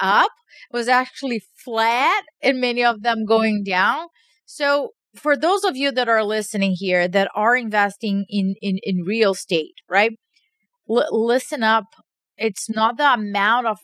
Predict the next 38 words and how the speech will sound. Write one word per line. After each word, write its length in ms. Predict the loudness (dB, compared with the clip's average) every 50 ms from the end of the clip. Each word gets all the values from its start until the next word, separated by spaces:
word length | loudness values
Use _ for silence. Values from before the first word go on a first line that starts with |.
| _ _
properties 560 | 2 2 4 4 2 0 -4 -8 -8 -4 0 2
that 160 | 2 2 2
you're 220 | 2 0 0 0
gonna 280 | 0 0 0 0 0 -2
be 180 | -2 -6 -8 -10 -10 -4
getting 480 | -2 0 0 0 0 -2 -4 -6 -4 -2
that 140 | 0 0 0
is 100 | 0 -2
gonna 300 | -2 -2 0 -2 -2 -2
reach 300 | -4 -6 -6 -8 -10 -6 -2
financial 460 | -2 0 0 -2 -4 -6 -8 -12 -16 -14 _
freedom. 420 | -6 -6 -4 -2 -2 -4 -4 -6 -12 _ _ _ _ _ _ _
People 240 | -8 -2 0 0 0
can 200 | 0 -2 -2 0
get 220 | 2 0 0 0
financially 560 | -2 0 0 0 0 0 -4 -6 -8 -8 -8 -10 -12 _
free 280 | -4 -2 -2 -2 -2
when 200 | 0 0 0 0
they 120 | 0 0 -2
manage 440 | 0 2 2 2 2 2 0 -4 -6 -6 -4
a 160 | -4 -4 -4 -4 -8 _ _
few 220 | -8 -4 -4 -4 -4 -6 _
properties, 640 | 2 4 4 4 4 2 -4 -6 -6 -6 -8 -10 -16 -12 -10
depending 460 | -10 -10 -10 -10 -8 -6 -6 -2 -2
on 120 | -2 -2 -2
the 100 | -4 -8
size, 460 | -10 -6 -2 0 2 2 2 0 -2 -4
where 300 | -2 0 0 2 2 2
it 200 | 2 0 0 -2
is, 400 | -2 0 0 -2 -2 -6 -8 -10 -4
how 100 | -2 -2
much 300 | -2 -2 -4 -6 -6 -10 -10
you 100 | -8 -6 -6
need, 320 | -6 -4 -4 -4 -4 -4 -4
what 220 | -2 0 0 0
is 220 | 0 -2 -2 -4 -4
your 240 | -4 -2 0 2
lifestyle, 840 | 4 4 4 4 2 -2 -8 -4 -2 0 0 0 0 0 -2 -4 -6